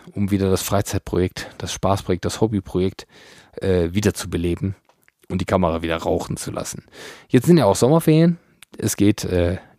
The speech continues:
demnächst in Urlaub. Also morgen, wenn ihr die Folge heute am einunddreißigsten Juli gehört habt, morgen bin ich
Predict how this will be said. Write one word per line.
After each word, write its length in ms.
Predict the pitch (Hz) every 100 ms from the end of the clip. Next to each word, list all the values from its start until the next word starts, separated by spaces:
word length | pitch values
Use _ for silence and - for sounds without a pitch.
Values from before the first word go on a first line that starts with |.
| -
demnächst 400 | 92 90 - -
in 180 | 95 85
Urlaub. 460 | 131 151 117 120 -
Also 400 | 110 95 90 - - - - _ -
morgen, 460 | 87 110 131 131
wenn 160 | 104 101
ihr 60 | 95
die 220 | 95 87 _ _ _
Folge 480 | - 107 104 95 -
heute 280 | - 107 113
am 100 | 92
einunddreißigsten 480 | 98 107 92 - 101
Juli 180 | 110 104
gehört 160 | 98
habt, 160 | 98 -
morgen 360 | 98 127 139 104
bin 160 | 117
ich 300 | 113 120 -